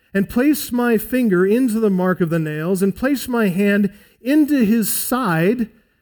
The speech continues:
it's kind of gross when you think about it, but that's what he wants to do. He said, "I will never believe."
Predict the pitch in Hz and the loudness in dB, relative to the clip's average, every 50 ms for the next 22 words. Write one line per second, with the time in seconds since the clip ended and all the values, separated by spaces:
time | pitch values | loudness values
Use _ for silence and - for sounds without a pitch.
0 | _ _ _ _ - - - 160 156 139 127 120 135 139 139 156 196 226 220 - | _ _ _ _ -20 -10 -8 -8 -8 -8 -10 -14 -12 -10 -4 -2 -2 -2 -2 -6
1 | - - - 151 147 135 131 - 165 156 151 156 147 143 139 151 185 233 220 - | -14 -14 -14 -14 -14 -14 -10 -8 -8 -8 -6 -8 -10 -8 -6 -2 -2 -2 -2 -2
2 | - 170 170 165 147 170 185 185 - 208 190 185 175 170 170 165 165 - 156 131 | -2 -2 -2 0 0 -2 -4 -2 -2 0 0 0 2 0 -2 -4 -4 -8 -14 -10
3 | 147 165 175 196 214 226 214 254 254 262 277 302 320 330 330 330 349 359 359 339 | -6 -2 0 2 2 2 2 0 0 2 0 0 0 2 0 0 2 2 0 0
4 | 311 330 320 339 349 339 311 254 190 143 120 - - - - - | 2 2 2 4 4 4 2 2 0 -2 -6 -10 -20 -20 -20 -20